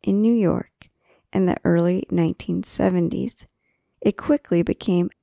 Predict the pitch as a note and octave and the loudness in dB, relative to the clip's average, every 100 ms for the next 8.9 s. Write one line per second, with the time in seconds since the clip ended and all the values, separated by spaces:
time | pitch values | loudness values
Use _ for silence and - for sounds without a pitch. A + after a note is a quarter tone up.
0 | _ _ B3+ B3+ A#3 F3+ - - G#3+ G3 | _ _ 0 4 4 2 -2 -8 -2 -2
1 | - D#3+ D#3 E3+ - _ _ _ _ _ | -2 -2 -2 -6 -12 _ _ _ _ _
2 | B3+ F#3 F3+ D#3+ D#3+ E3 - - F#3 E3+ | -2 2 4 4 2 0 -6 -2 2 2
3 | E3 - E3+ - G3 G#3+ - - - - | 0 -2 -4 -2 0 0 -2 -4 -8 -14
4 | _ _ _ _ - - - F#3 F3+ G#3 | _ _ _ _ -8 -4 2 4 4 0
5 | A3 - F3 E3+ _ _ - F#3+ F#3 F#3+ | -2 2 2 0 _ _ 0 4 4 4
6 | G#3 _ F#3+ E3+ F3 D3 - _ - E3 | 0 _ 0 0 0 -4 -4 _ -2 0
7 | D#3+ F3+ E3+ D#3 - - _ _ _ _ | 2 2 2 0 -6 -16 _ _ _ _
8 | _ _ _ _ _ F3 E3 D#3+ G3 | _ _ _ _ _ 4 4 4 0